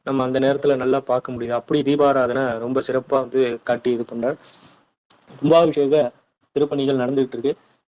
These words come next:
எப்படியும் தை மாசம் கும்பாபிஷேகம் ஆகும் அப்படிங்கிற ஒரு எண்ணம். தயவு பண்ணி சிக்கல் போறவங்க இந்த முருகரை போய், அஹ், அவசியம் பாருங்க. ஏன்னா எல்லாரும் என்ன நினைச்சிட்டு இருக்காங்கன்னா, சிக்கல், எட்டுக்குடி, எண்கண் இந்த மூணையும் போய் நம்ம மூணு முருகரையும் பார்த்தா போதும் அப்படின்னு நினைச்சிட்டு இருக்காங்க. ஆனா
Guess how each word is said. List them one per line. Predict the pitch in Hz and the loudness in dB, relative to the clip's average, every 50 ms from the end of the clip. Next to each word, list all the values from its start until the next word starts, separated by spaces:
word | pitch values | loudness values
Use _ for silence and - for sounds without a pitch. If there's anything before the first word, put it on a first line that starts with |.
| _ - | _ -4
எப்படியும் | - 127 143 160 165 147 127 - - - _ _ _ _ | -2 2 2 4 4 2 2 -2 -6 -14 _ _ _ _
தை | - 139 147 160 | 0 0 2 4
மாசம் | 160 151 135 - 160 147 | 2 2 2 0 -2 -2
கும்பாபிஷேகம் | 135 135 143 139 135 135 131 131 131 127 | 0 2 2 2 2 2 2 0 0 -2
ஆகும் | 123 123 123 120 135 143 - - _ _ _ _ _ _ _ - | -2 -2 -2 -2 -4 -4 -6 -8 _ _ _ _ _ _ _ -2
அப்படிங்கிற | 127 120 - 131 135 139 143 139 135 120 113 - _ _ _ _ _ | 0 2 2 2 2 2 2 2 2 2 0 -2 _ _ _ _ _
ஒரு | 123 120 123 | -6 -2 -2
எண்ணம். | 120 120 123 123 131 - _ _ - - - _ _ _ _ | -2 -2 -2 -4 -6 -6 _ _ -20 -20 -20 _ _ _ _
தயவு | 127 135 143 139 | 2 2 4 4
பண்ணி | 135 151 185 185 | 4 2 2 2
சிக்கல் | 180 - 156 - - 208 202 196 | 2 0 0 0 2 2 2 2
போறவங்க | 190 - 156 151 147 143 143 139 139 151 170 170 - - _ _ - | 2 2 0 2 2 2 0 -2 -2 -2 -4 -6 -8 -14 _ _ -6
இந்த | 135 135 135 131 | -2 0 2 2
முருகரை | 127 135 151 165 170 160 139 | 2 2 2 4 4 4 4
போய், | 135 147 156 151 - | 2 0 -2 -2 -2
அஹ், | 135 131 127 123 120 120 - | -4 -2 -2 -2 -4 -6 -6
அவசியம் | - - 131 131 143 - - 175 175 165 - | -8 -8 -4 -4 -4 -2 -2 -2 -2 -2 0
பாருங்க. | 131 131 135 123 120 - - - - - _ _ | -2 -2 -2 -2 -4 -8 -14 -20 -20 -20 _ _
ஏன்னா | - 151 160 156 | 0 2 4 4
எல்லாரும் | 143 147 147 156 160 165 | 4 4 4 4 4 4
என்ன | 156 156 156 156 | 4 2 2 0
நினைச்சிட்டு | 151 147 147 143 143 135 135 | 0 -2 -2 -2 -4 -4 -2
இருக்காங்கன்னா, | 139 143 139 139 147 151 | 0 0 0 0 0 0
சிக்கல், | - - - 135 - - - 156 160 160 | 0 -2 -4 -4 -2 0 2 2 4 4
எட்டுக்குடி, | 147 139 - 160 147 143 143 147 147 | 2 0 0 -2 -2 0 0 0 0
எண்கண் | 143 139 143 139 143 139 | 0 0 -2 -2 -2 -2
இந்த | 131 127 123 | -2 -4 -2
மூணையும் | 131 139 147 151 151 151 156 | 0 0 0 2 2 0 2
போய் | 143 143 143 143 143 | 2 4 4 4 2
நம்ம | 139 131 127 127 | 2 0 -2 -4
மூணு | 123 135 143 147 143 | -2 -2 -2 0 0
முருகரையும் | 139 139 143 147 147 147 147 139 131 | 0 0 0 0 0 0 0 0 0
பார்த்தா | 135 - - 143 139 - | 0 0 0 -2 -2 -2
போதும் | - - 143 151 147 143 | 0 2 2 2 4 2
அப்படின்னு | 143 127 123 127 131 131 127 | 0 0 -2 -2 -4 -4 -4
நினைச்சிட்டு | 127 123 123 127 123 - | -4 -4 -6 -8 -8 -6
இருக்காங்க. | 123 127 127 143 170 | -6 -6 -6 -6 -6
ஆனா | 175 135 143 147 | -4 0 2 2